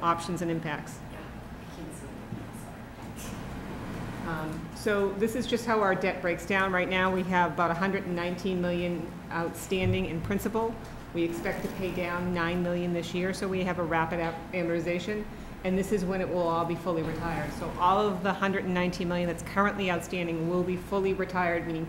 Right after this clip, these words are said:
paid off by fiscal forty-one. Um, and in some enterprise funds, such as the golf enterprise and transfer station enterprise, waterways enterprise, and the C P A fund, which did the athletic fields,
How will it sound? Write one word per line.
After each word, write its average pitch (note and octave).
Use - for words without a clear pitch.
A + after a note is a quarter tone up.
paid F#3
off D#3+
by E3+
fiscal F3
forty-one. D#3+
Um, E3
and E3
in F3
some F#3+
enterprise G3
funds, E3
such -
as D#3+
the -
golf E3
enterprise F3
and E3
transfer E3+
station F3
enterprise, E3
waterways E3
enterprise, E3
and F3
the E3
C F#3
P F3
A E3+
fund, E3
which D#3+
did F3
the E3
athletic E3+
fields, D#3+